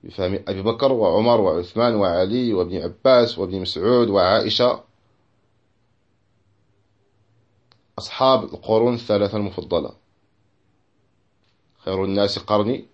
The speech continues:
ثم الذين يلونهم ثم الذين يلونهم، الصحابة والتابعون وأتباع التابعين ومن تبعهم بإحسان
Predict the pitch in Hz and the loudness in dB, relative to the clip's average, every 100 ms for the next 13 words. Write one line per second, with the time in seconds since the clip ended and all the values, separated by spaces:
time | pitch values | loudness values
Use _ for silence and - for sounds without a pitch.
0 | _ _ - 95 87 82 82 90 87 85 | _ _ -10 -6 -6 -4 -6 -6 -4 -6
1 | 87 104 107 _ _ 90 90 90 82 78 | -6 -10 -12 _ _ -12 -8 -6 -6 -8
2 | 92 82 85 80 - _ _ _ _ _ | -8 -10 -10 -14 -18 _ _ _ _ _
3 | - 92 101 101 101 143 185 _ _ _ | -16 -6 0 0 0 -2 -6 _ _ _
4 | _ _ _ _ 95 - 98 90 87 110 | _ _ _ _ -20 -6 -4 -2 0 0
5 | 143 - _ _ _ _ _ _ _ _ | -2 -14 _ _ _ _ _ _ _ _
6 | _ _ _ _ - - 95 101 95 139 | _ _ _ _ -14 -10 -2 2 2 0
7 | - - _ 98 90 85 78 90 _ _ | -8 -20 _ -4 -4 -6 -14 -20 _ _
8 | _ _ _ 131 131 117 123 110 107 110 | _ _ _ -4 -2 0 0 2 2 0
9 | 110 - - 101 113 | -4 -8 -2 -2 -2